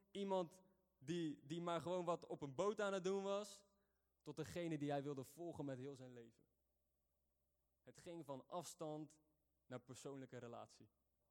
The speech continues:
Allemaal omdat Jezus hem ontmoette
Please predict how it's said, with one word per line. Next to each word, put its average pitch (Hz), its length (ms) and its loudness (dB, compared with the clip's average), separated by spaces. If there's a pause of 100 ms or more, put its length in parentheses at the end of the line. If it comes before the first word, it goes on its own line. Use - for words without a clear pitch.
(1500)
Allemaal 190 440 0
omdat 135 280 -2
Jezus 156 540 -4
hem 127 180 -6
ontmoette 156 720 -8